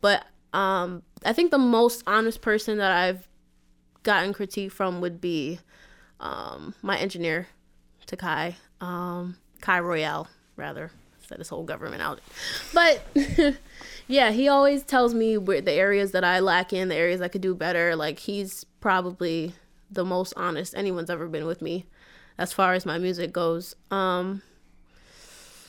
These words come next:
<sighs> and then I, my friends always give their feedback. They tell me the areas I should, you know, work on. I, my man-, uh, well, my manager, Janice, um, <clears throat>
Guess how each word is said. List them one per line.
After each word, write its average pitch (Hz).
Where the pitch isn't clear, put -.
<sighs> -
and 247
then 247
I, 240
my 226
friends 226
always 202
give 202
their 196
feedback. 175
They 190
tell 190
me 185
the 151
areas 175
I 165
should, 170
you 175
know, 160
work 170
on. 175
I, 180
my 190
man-, 196
uh, 185
well, 190
my 208
manager, 185
Janice, 185
um, 190
<clears throat> 269